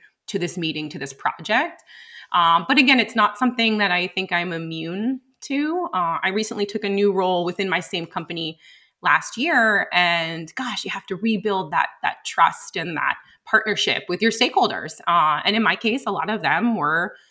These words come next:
male, uh, very seasoned, smart, brilliant, technical people. And so I had to really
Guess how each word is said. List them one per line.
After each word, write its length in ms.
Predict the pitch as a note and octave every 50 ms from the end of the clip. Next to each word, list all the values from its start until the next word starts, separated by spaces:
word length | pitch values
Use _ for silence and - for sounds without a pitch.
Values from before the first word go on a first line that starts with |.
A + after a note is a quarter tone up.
| _ _ _ _
male, 640 | - - D3+ D#3+ D#3+ F#3+ G#3+ A#3+ C4+ C#4+ D4 C4+ -
uh, 280 | - F3 D#3 D3 D#3 - - - _
very 560 | E3+ D#3 F#3+ G3+ G#3+ A3+ A#3 A#3 A3+ A3 A3
seasoned, 640 | G3+ - - - A3+ G#3+ G#3 G3 G3 G3+ G3 G3 G3
smart, 640 | - - - - F#3 E3 E3 E3+ E3+ E3+ - D#3+ C#3+
brilliant, 600 | D#3+ E3 E3 F3 F#3 F#3 F3+ F3+ F3+ - - - - _ _ _ _ _ _ _
technical 560 | - - - F#3 F3+ - G#3 G3+ G3+ - G3 G3
people. 640 | G3 - D3+ D#3+ - C4+ D4+ E4+ F#4 G4 G#4 -
And 160 | - F#3 G3+ G3
so 200 | - G3+ G3 F#3
I 160 | F3 E3 E3+
had 280 | - - F#3 F3+ G3 -
to 120 | - F#3+
really 520 | F3 F3 F3+ E3+ E3+ D#3+ D#3+ D#3 D#3 D3+